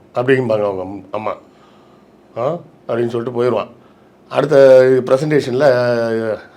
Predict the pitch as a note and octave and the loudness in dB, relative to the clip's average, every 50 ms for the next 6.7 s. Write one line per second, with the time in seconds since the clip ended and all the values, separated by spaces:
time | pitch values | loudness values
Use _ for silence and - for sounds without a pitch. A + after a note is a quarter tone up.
0 | - - - A#2+ B2+ B2+ B2+ B2+ C3 C3 B2+ A#2+ A#2+ A2 G#2 A#2+ D#3 F3+ E3+ - | -20 -14 -6 -2 -2 0 0 2 0 0 2 2 0 -2 -2 -4 -4 -6 -8 -12
1 | - - - - - - _ _ - C3+ C3+ B2 B2+ C#3 D#3+ - B2 B2 C#3 E3 | -20 -20 -20 -20 -20 -20 _ _ -2 0 2 2 2 0 0 -2 -2 0 2 2
2 | D#3 D3 C#3+ C#3+ C#3+ C#3+ D3 C3+ C3 B2 A#2+ A#2 A2+ A2+ - C3 C#3+ C#3 C#3 C3 | 2 2 2 0 0 0 0 0 0 0 -2 -4 -6 -8 -8 -4 -2 0 2 2
3 | B2 A#2+ A#2 A#2+ D3 E3 D3+ C3 A#2+ A#2 B2 B2+ B2 A#2+ A#2 A2 A2+ C3+ C#3 D3 | 0 0 -2 -4 -6 -6 -6 -6 -6 -4 -2 -2 -2 -2 -2 -2 0 0 0 -2
4 | C#3 C#3+ C#3+ C3 B2 A#2 B2 A#2+ A#2 A2+ A2+ A#2+ A2 G#2+ A2 A#2 D3 F#3+ F#3 - | -2 -4 -4 -4 -4 -4 -2 -2 -2 -4 -4 -6 -8 -8 -10 -10 -10 -10 -12 -14
5 | - - - - _ B2 C3 B2+ B2 A#2+ A#2+ A2+ - D#3 D#3+ - E3+ D3 D3+ D#3+ | -20 -20 -20 -10 _ -2 -2 0 0 0 -2 -2 -4 -6 -2 0 2 2 2 2
6 | C#3+ B2+ B2+ C#3 B2+ A#2+ A2+ A2 G#2+ F#2+ G2+ G#2+ G#2+ G2+ | 0 0 -2 -2 -4 -4 -4 -4 -4 -4 -6 -6 -8 -8